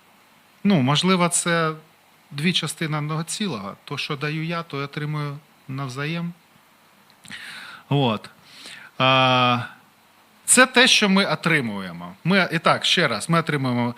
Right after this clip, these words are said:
щастя, духовну винагороду, особливу Божу любов, безпеку вкладів, повну міру. Отримує те, що сіємо, то і отримуємо. І отримує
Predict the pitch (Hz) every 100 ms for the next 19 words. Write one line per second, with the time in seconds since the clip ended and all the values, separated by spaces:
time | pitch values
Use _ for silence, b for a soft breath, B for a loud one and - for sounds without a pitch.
0 | B - 156 127 123 - 113 143 190 175
1 | 156 143 143 131 117 110 107 104 B B
2 | B - 139 - 175 160 196 180 156 160
3 | 156 147 139 120 107 110 104 - - 180
4 | 123 160 - 196 190 180 - 143 139 123
5 | 110 95 95 - 170 180 185 190 180 165
6 | 139 117 101 92 - B B - 139 -
7 | 180 196 190 180 180 - 180 - 190 202
8 | 185 175 175 175 170 - 143 123 113 104
9 | 110 156 233 175 - 165 175 151